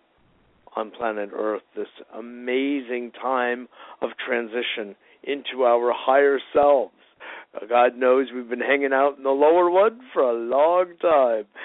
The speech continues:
and it's really time, isn't it, to transit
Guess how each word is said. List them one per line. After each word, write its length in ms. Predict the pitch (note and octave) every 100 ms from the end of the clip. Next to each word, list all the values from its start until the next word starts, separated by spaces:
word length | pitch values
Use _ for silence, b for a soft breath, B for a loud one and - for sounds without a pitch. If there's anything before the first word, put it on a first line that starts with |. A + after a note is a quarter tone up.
| B B -
and 300 | B2+ B2 A#2+
it's 180 | A#2 -
really 360 | A#2+ A#2+ A#2+ A#2+
time, 480 | A#2 B2 B2 A#2+ A#2+
isn't 360 | C3 D3+ E3+
it, 160 | G3+ A#3+ - _ B B -
to 140 | C#3 B2 -
transit 520 | C3+ B2+ B2+ A2+ G#2